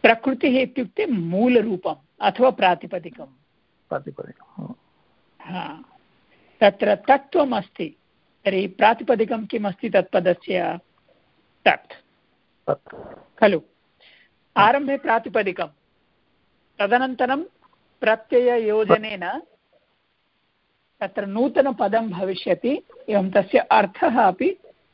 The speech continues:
Speaker 1: भिन्नं भविष्यति। तर्हि प्रथमे प्रकृतिः, तदनन्तरं प्रत्ययः। हा, अत्र पदमस्ति तत्त्वं, प्रातिपदिकं किम्?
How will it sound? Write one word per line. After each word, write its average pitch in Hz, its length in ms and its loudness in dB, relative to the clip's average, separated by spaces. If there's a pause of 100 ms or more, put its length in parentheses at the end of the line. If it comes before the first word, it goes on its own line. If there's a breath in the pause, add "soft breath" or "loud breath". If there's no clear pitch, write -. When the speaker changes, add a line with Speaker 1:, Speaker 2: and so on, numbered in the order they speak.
(280)
Speaker 1:
भिन्नं 165 460 0
भविष्यति। 170 640 -2 (760)
तर्हि 202 140 6
प्रथमे 247 520 2
प्रकृतिः, 180 840 -4 (100)
तदनन्तरं 240 600 2 (500)
प्रत्ययः। 170 720 -6 (1600)
हा, 151 220 -4 (580)
अत्र 214 240 2
पदमस्ति 262 640 0
तत्त्वं, 202 500 -4 (1300)
प्रातिपदिकं 233 680 0
किम्? 233 400 -2